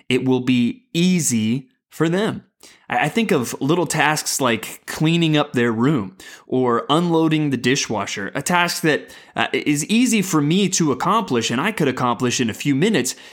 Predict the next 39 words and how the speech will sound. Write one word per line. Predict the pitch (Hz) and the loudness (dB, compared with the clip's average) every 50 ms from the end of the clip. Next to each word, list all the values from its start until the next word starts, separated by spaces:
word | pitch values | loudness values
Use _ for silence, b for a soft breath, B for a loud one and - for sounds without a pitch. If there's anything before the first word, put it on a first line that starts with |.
| B - | B -4
It | |
will | 160 233 285 | -2 0 0
be | 277 269 247 | 0 0 0
harder | - - - - 208 254 262 233 254 247 | 0 -2 -4 -2 -2 0 0 0 -2 0
for | - 226 208 | 0 0 0
my | 185 165 156 | 0 0 0
children | 151 - - 240 262 262 185 147 131 123 | 0 0 0 0 0 0 0 0 0 0
to | 120 143 143 | 0 0 0
accomplish | 147 143 - 175 190 233 - - 135 113 - | 0 0 -2 -2 -2 -2 -2 -2 -2 -4 -4
that. | - 104 101 92 - B B B B B B B | -6 -8 -10 -10 -12 B B B B B B B
And | - 117 143 | -2 0 2
even | 196 262 247 247 202 | 2 2 2 2 2
though, | 170 170 156 139 139 139 151 151 B B B B B B | 2 2 2 2 2 0 0 -4 B B B B B B
uh, | - 107 110 - | -4 -4 -2 -2
I | - 127 147 185 208 | 0 0 2 2 2
am | 208 185 160 139 | 2 2 2 2
there | 135 135 135 135 127 123 | 2 2 4 2 2 0
to | - - - - - | 0 -2 -4 -4 -4
help | - - - 226 294 349 381 - | -4 -2 0 0 0 0 -4 -6
them, | - 123 110 104 98 123 156 B B B B B _ - | -6 -4 -4 -2 -4 -4 -6 B B B B B _ -2
oftentimes | 156 196 277 311 - 214 180 147 - 147 135 135 139 135 - - | 0 0 0 0 0 -2 -2 0 0 0 0 0 0 -2 -4 -2
I | 151 202 | 0 0
will | 240 220 196 165 | 0 2 0 0
choose | - - - 151 147 139 131 131 | 0 0 0 2 2 2 0 0
to | - 143 | 0 0
let | 127 127 135 139 160 226 240 - | 0 2 2 2 0 0 -2 -2
them | - 202 165 139 123 113 | 0 0 2 2 0 0
work | 113 123 139 175 226 254 254 - | 0 0 2 2 0 -2 -4 -8
through | - - 165 190 262 285 | -8 -4 -2 0 0 0
it | 180 - - - - B B B B B B B | 0 -2 -6 -12 -18 B B B B B B B
and, | - 123 135 - | -2 0 0 2
and | 143 156 160 160 - - | 2 0 0 -2 -2 -2
that | 143 139 131 | -2 0 2
there | 165 175 170 | 2 2 2
is | 147 131 | 2 0
a | 131 | -2
purpose | 131 - - 269 339 - 135 113 - | -2 -2 0 0 0 0 -2 -4 -4
behind | - - 110 - 190 277 311 277 180 | -4 -6 -2 0 0 0 2 0 -2
that. | 110 101 95 - B | -4 -6 -10 -14 B